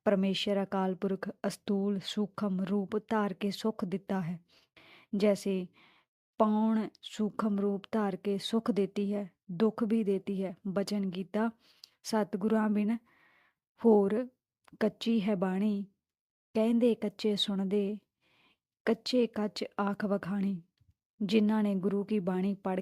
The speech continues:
ਕੇ ਹੋਰਨਾਂ ਸ਼ਾਸਤਰਾਂ ਦੀ ਕਥਨ ਸੁਣ ਕੇ ਮਨ ਕੀਏ ਹੈ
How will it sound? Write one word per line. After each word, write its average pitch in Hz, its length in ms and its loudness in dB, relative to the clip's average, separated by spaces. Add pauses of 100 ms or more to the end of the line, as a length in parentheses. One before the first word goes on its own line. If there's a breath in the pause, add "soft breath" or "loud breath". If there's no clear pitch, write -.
(100)
ਕੇ 196 180 -2
ਹੋਰਨਾਂ 196 480 -2
ਸ਼ਾਸਤਰਾਂ 208 640 -2 (600 loud breath)
ਦੀ 226 100 4
ਕਥਨ 214 360 0
ਸੁਣ 202 280 0
ਕੇ 208 180 0
ਮਨ 190 420 0 (220)
ਕੀਏ 196 280 0
ਹੈ 202 280 -2